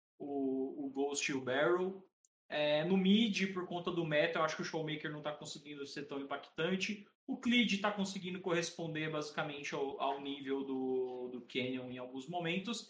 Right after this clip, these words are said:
E o que tá des-, o que desbalanceou a série foi top lane, cara. O Rascal é, tipo, muito melhor do que o Khan. Então, eu sinto que quem joga contra Dawn, se o time tiver um top laner bom e, tipo,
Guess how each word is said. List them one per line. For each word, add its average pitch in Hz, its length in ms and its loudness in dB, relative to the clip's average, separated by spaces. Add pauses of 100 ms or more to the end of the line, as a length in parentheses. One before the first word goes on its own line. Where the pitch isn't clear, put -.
(300)
E 233 160 0
o 254 60 -2
que 254 100 -8
tá 262 160 2
des-, 233 180 -4
o 202 80 -4
que 269 140 -2
desbalanceou 247 540 2
a 208 40 2
série 226 280 2
foi 247 160 -2
top 254 240 -4
lane, 202 320 0
cara. 135 320 0
O 143 120 -4
Rascal 175 540 4
é, 208 60 6
tipo, 208 240 -4
muito 233 360 2
melhor 214 300 4
do 202 100 4
que 214 100 -4
o 208 40 -8
Khan. 147 320 -2 (560)
Então, 165 1000 0 (560)
eu 185 100 0
sinto 220 240 0
que - 60 -12
quem 277 200 0
joga 254 240 0
contra 226 320 2
Dawn, 165 480 2
se - 160 -4
o 190 80 -2
time 233 200 -2
tiver 226 180 -4
um 220 100 2
top 208 240 0
laner 185 420 2
bom 151 240 0
e, 151 100 -4
tipo, - 240 -14